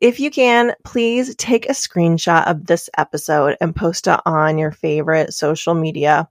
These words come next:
and tag me in it so I know you're listening, and also it shows your friends that you're listening as well and what you're interested in. So it really helps me get the word out, and I would be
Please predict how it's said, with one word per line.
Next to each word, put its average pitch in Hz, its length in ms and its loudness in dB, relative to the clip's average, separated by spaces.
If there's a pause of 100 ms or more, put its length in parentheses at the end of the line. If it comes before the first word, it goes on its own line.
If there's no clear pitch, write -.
and 180 420 2
tag 180 260 2
me 175 180 0
in 156 100 -2
it - 160 -4
so 160 420 0
I 180 60 -4
know 196 160 0
you're 226 200 0
listening, 214 580 0
and 196 440 -2 (420)
also 254 280 -4
it - 140 -2
shows 240 360 2
your 202 580 2
friends 214 720 0
that - 140 -6
you're 170 160 -4
listening 160 360 -4
as 156 140 -8
well 208 540 4
and 160 340 -2
what 151 160 0
you're - 160 -6
interested 190 480 0
in. 170 300 2
So 165 240 2
it 180 60 -2
really 202 240 2
helps 196 300 -2
me 175 120 2
get 156 180 -4
the - 80 -6
word 82 160 0
out, - 220 0
and 220 100 4
I 233 60 4
would 247 140 2
be 233 340 0